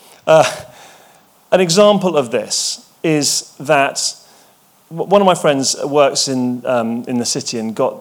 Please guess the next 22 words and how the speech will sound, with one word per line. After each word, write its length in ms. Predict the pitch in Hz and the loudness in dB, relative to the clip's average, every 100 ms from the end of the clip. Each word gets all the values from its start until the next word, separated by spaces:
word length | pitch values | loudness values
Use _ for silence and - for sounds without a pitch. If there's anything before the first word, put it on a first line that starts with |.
| - - _ - | -16 -20 _ -6
um, 160 | 135 131 | -6 -6
he 180 | 160 139 | -8 -4
told 240 | 160 165 | 0 0
me 60 | 135 | -2
his 100 | 110 | -2
bonus, 500 | 101 127 110 104 - | 2 2 0 -6 -6
and 80 | 117 | -4
I, 200 | 113 120 | -4 -2
I 120 | 127 | -4
just 240 | 113 107 120 | -4 -6 -2
laughed 280 | 110 107 | -2 -2
out 160 | 120 110 | -4 -6
loud 300 | 113 101 101 | -6 -6 -8
'cause 160 | - 107 | -12 -12
it 80 | |
was 420 | 117 104 - - - | -8 -6 -4 -6 -8
more 180 | 120 113 | -6 -4
money 240 | 110 107 | -2 -4
than 160 | 107 110 | -6 -4
I 120 | 107 | -4
make 340 | 104 104 98 110 | -4 -6 -6 -6
in, 300 | 101 104 | -4 -6